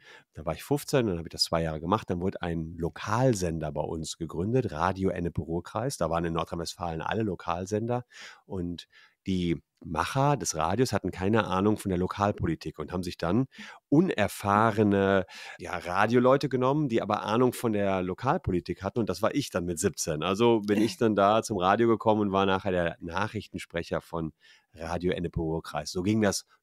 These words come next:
lokal quasi los und das hat mir auch alles mal echt großen Spaß gemacht.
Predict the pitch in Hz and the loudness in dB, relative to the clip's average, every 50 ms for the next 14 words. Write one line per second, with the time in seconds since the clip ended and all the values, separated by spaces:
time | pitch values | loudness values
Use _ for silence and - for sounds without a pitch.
0 | - - 87 85 - - - - 92 92 98 107 123 123 - - - 90 90 92 | -12 -8 -8 -8 -8 -8 -6 -4 0 2 2 2 2 0 -2 -4 -4 -2 -2 -2
1 | 92 87 87 92 90 90 87 _ _ - _ _ - - 82 87 92 90 76 69 | -2 -6 -6 -8 -8 -8 -10 _ _ -20 _ _ -8 -2 2 4 4 4 4 0
2 | 65 - - 76 76 - - - - 85 - - 85 87 85 - 82 73 73 _ | -4 -8 -8 -8 -12 -12 -12 -12 -12 -12 -10 -10 -10 -10 -12 -12 -14 -16 -16 _
3 | _ - - - - - - - - 82 80 - - 85 - - 85 82 - - | _ -14 -12 -12 -12 -12 -12 -10 -8 -8 -8 -8 -8 -10 -10 -10 -12 -12 -12 -12
4 | - 90 85 87 - - - _ | -14 -14 -16 -16 -16 -18 -20 _